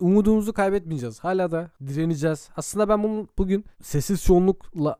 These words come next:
ilgili konuşacak. Sonra onunla ilgili bir içerik çıkaramayacağım aklıma geldi. Zaten şu, şu zamana kadar bile oturup doğru düzgün konuşabilmiş değilim. Hani bizler umutsuz oluyoruz ya. "Bu halk çok işte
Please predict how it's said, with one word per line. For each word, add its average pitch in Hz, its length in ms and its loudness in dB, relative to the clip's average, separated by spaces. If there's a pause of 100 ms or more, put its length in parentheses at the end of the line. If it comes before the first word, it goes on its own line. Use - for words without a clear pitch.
ilgili 139 340 -8
konuşacak. 123 540 -16
Sonra 147 180 -6
onunla 143 200 0
ilgili 135 260 -2
bir 139 80 -6
içerik 131 300 -6
çıkaramayacağım 139 600 0
aklıma 104 280 -10
geldi. 110 200 -12
Zaten 110 320 -10 (300)
şu, 101 180 -16
şu 120 200 -14
zamana 113 360 -6
kadar 110 240 -10
bile 110 100 -10
oturup 110 380 -8
doğru 110 140 -10
düzgün 117 240 -20
konuşabilmiş 107 600 -14
değilim. 226 260 -4
Hani 127 200 -2
bizler 127 280 -2 (280)
umutsuz 147 420 -4
oluyoruz 156 380 -4
ya. 127 120 -4 (180)
"Bu 165 200 0
halk 180 220 -6
çok - 280 -6
işte 135 500 -16